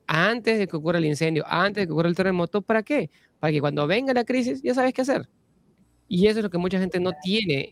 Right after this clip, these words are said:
Speaker 1: esa parte en la planificación. No tenemos esa planificación de previsión, ¿sí?
Speaker 2: Así
Speaker 1: Un amigo
Speaker 2: es.
Speaker 1: que, que trabajaba mucho en seguridad decía, "Tú no puedes comprar un seguro de autos cuando ya co-, ya está, ya estrellaste el carro. Tienes que comprarlo antes".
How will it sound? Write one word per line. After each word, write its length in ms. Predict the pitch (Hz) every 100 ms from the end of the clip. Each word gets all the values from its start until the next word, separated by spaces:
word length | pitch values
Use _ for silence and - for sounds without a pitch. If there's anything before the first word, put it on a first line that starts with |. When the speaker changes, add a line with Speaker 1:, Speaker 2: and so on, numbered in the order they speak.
| -
Speaker 1:
esa 220 | 143 143
parte 280 | - 135 135
en 80 | 117
la 100 | 104
planificación. 840 | - 135 139 131 120 113 113 113
No 80 | 117
tenemos 260 | 120 123 120
esa 140 | 139
planificación 600 | 139 120 113 - 120 131 127
de 160 | 120
previsión, 720 | - 135 123 107 - 156 131 - _ _ _ _ _ _ _
¿sí? 300 | - 165 170 _ -
Speaker 2:
Así 180 | 170 165
Speaker 1:
Un 140 | 160
amigo 220 | 160 170
Speaker 2:
es. 20 | 160 147
Speaker 1:
que, 120 | 139
que 120 | 143
trabajaba 320 | 139 143 143 160
mucho 220 | 165 170
en 40 |
seguridad 200 | 156 156
decía, 180 | 156 143
"Tú 120 | 156
no 120 | 180 170
puedes 180 | 175
comprar 260 | 165 147 160
un 60 | 151
seguro 380 | 147 160 160
de 100 | 156
autos 280 | 151 156 175
cuando 180 | 147 131
ya 80 | 139
co-, 140 | 139
ya 100 | 139
está, 240 | 143 - 139
ya 120 | - 143
estrellaste 440 | 139 139 131 -
el 80 | 120
carro. 260 | 117 110 - _ _ - _
Tienes 160 | - 160
que 80 | 135
comprarlo 340 | 127 135 123
antes". 260 | - 107 294